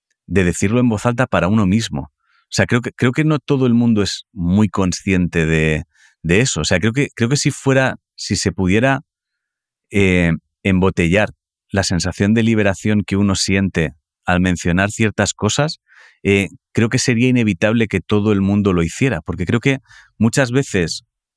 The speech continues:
ponemos en una balanza el, "Uf, es que si digo esto yo me liberaré, pero ¿qué pensarán los otros?".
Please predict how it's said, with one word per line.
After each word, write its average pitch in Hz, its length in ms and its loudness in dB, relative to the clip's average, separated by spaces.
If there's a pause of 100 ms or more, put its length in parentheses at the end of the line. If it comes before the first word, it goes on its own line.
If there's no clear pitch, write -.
(140)
ponemos 117 360 2
en 135 80 0
una 131 160 2
balanza 120 480 0
el, 85 220 0 (680)
"Uf, - 400 -8
es 85 120 -8
que 101 120 -2
si 101 140 -2
digo 107 240 2
esto 117 200 -2
yo 110 140 0
me 113 100 2
liberaré, 107 400 2
pero 98 260 -2
¿qué 113 140 0
pensarán 107 580 0
los 104 200 -2
otros?". 131 360 -2